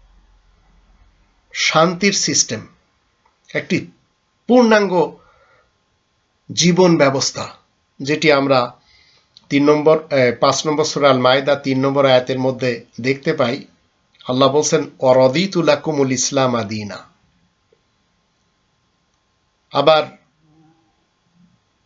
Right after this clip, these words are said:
যখন আমরা তিন নম্বর স-, সূরা আল ইমরানের উনিশ নম্বর আয়াতে দেখি, সেখানে একই কথা আমরা দেখতে পাই, "ইন্না দীনা ইনদাল্লাহিল ইসলাম।"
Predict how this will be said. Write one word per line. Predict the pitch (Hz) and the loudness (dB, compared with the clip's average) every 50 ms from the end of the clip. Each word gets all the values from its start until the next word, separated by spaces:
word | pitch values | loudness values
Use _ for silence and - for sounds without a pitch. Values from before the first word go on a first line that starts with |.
| _ _ _ _ _ _ _ _ _ _ _ _ _ _ _ _ _ - | _ _ _ _ _ _ _ _ _ _ _ _ _ _ _ _ _ -2
যখন | 117 143 139 - 170 160 | 0 0 2 2 2 4
আমরা | 156 151 147 147 139 | 4 2 2 0 -2
তিন | 127 - 143 147 147 | -2 -2 -4 -4 -2
নম্বর | 151 160 165 160 170 | -2 0 0 2 0
স-, | 165 - - - 156 151 165 | 0 -2 -4 -4 -6 -6 -6
সূরা | - - - - 160 151 151 139 | -6 -6 -4 -2 2 2 4 4
আল | 165 160 127 | 4 2 2
ইমরানের | 127 127 127 127 143 151 160 156 151 139 | 0 -2 -2 0 0 0 2 2 2 2
উনিশ | 135 131 139 165 160 - - | 2 0 0 -2 -2 -4 -2
নম্বর | 170 170 165 156 | 0 0 2 2
আয়াতে | 147 139 135 135 - 123 | 4 2 2 0 -2 -4
দেখি, | 113 127 131 131 170 170 | -4 -4 -4 -4 -6 -6
সেখানে | - - 170 165 170 175 170 165 165 160 165 - _ _ - - - _ _ | -6 -6 -6 -2 -2 0 2 2 0 0 -4 -12 _ _ -20 -20 -20 _ _
একই | - 139 135 147 - 190 180 175 | 0 0 0 0 0 -4 -2 0
কথা | 160 - - 143 131 127 - - _ _ _ _ _ _ _ _ _ | -2 -2 0 0 0 0 -2 -6 _ _ _ _ _ _ _ _ _
আমরা | - 131 131 135 131 127 | -2 0 2 4 4 4
দেখতে | 117 127 131 127 - 160 165 | 4 2 -2 0 -2 -2 -2
পাই, | 170 180 160 | 0 -2 -2
"ইন্না | 147 139 139 131 127 | -2 -2 0 0 -2
দীনা | 110 110 151 180 180 160 151 143 | -2 -2 -2 -2 0 2 2 2
ইনদাল্লাহিল | 139 135 131 131 127 127 123 127 120 117 113 | 0 0 0 0 0 2 2 0 0 0 -4
ইসলাম।" | 117 113 - - 123 117 117 113 107 - | -6 -6 -6 -6 -6 -8 -8 -10 -12 -14